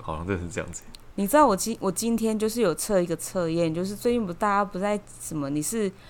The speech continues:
Speaker 2: 什么系，
Speaker 1: 圈圈啊。
Speaker 2: 什么水系，什么系的那个。
Speaker 1: 对啊，那个圈圈。
Speaker 2: 对，你是什么？
Speaker 1: 冰系啊。
Speaker 2: 你是冰系。
Speaker 1: 对啊，
Speaker 2: 冰是什么啊？
Speaker 1: 不是很适合吗？冰是什么啊？这个你要等我一下欸，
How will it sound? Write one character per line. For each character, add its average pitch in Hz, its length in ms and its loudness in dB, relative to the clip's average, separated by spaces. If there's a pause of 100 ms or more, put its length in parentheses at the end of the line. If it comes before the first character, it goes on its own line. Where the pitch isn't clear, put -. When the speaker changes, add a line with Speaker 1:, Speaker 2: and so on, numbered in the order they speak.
(220)
Speaker 2:
什 - 160 -4
么 160 80 4
系， 92 160 2
Speaker 1:
圈 92 80 4
圈 90 80 2
啊。 90 160 -4
Speaker 2:
什 - 180 -8
么 170 100 2
水 156 280 -2
系， 185 400 -2
什 156 160 -6
么 143 100 -6
系 196 300 -2
的 165 140 -2
那 160 120 0
个。 - 140 -2
Speaker 1:
对 92 80 4
啊， 90 80 2
那 - 80 0
个 92 100 0
圈 87 220 -2
圈。 85 260 -6 (320)
Speaker 2:
对， 214 380 6 (140)
你 190 120 0
是 233 140 2
什 190 140 2
么？ - 180 -8 (1120)
Speaker 1:
冰 101 200 0
系 101 300 -2
啊。 82 140 -6 (420)
Speaker 2:
你 196 80 -4
是 247 160 2 (100)
冰 240 200 6
系。 233 320 0 (580)
Speaker 1:
对 110 160 4
啊， 92 120 6
Speaker 2:
冰 294 180 10
是 339 80 8
什 196 160 8
么 151 60 8
啊？ - 20 6
Speaker 1:
不 123 80 4
是 131 120 4
很 120 60 0
适 95 60 -4
合 92 60 -8
吗？ 92 120 -10 (1300)
冰 110 180 -6
是 113 140 -8
什 - 180 -4
么 - 160 -12
啊？ 90 160 -12 (920)
这 123 100 0
个 101 80 2
你 90 60 0
要 87 120 4
等 90 160 -2
我 80 140 -6
一 - 60 -10
下 - 160 -8
欸， - 160 -10